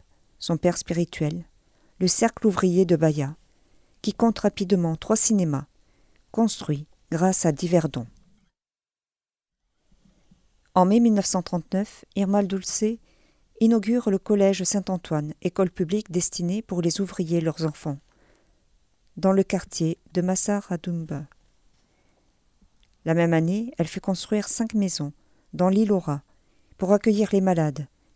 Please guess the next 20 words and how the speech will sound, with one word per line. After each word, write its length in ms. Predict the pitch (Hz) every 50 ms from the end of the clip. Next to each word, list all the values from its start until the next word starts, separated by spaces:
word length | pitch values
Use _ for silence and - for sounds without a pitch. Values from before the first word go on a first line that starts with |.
| _
qui 160 | - - 190 190
errent 180 | 185 185 175
dans 120 | 165 180 170
les 100 | 165 160
rues. 300 | 151 - 151 143 - _ _ _ _ _ _ _ _ _ _ _ _ _ _ _ _ _ _ _ _ _
Expulsée 500 | - 180 - - - 196 180 - - 226
de 100 | 196 190
ce 160 | 185 - - 185
lieu, 300 | 165 165 185 208 233 240
elle 140 | 196 175
déménage 540 | 151 208 208 208 208 196 196 208 233 233 - 202
d'un 240 | 160 165 170 175
endroit 320 | 180 185 180 170 - 175 175
à 40 | 170
l'autre, 380 | 156 143 135 - - - - _ _ _ _ _ _ _ _ -
emmenant 360 | - 185 185 185 185 185 190
ses 180 | - - 190
malades 340 | 180 170 165 156 156 151 143
avec 300 | 170 147 160 156 - -
elle, 240 | 156 147 143 151 147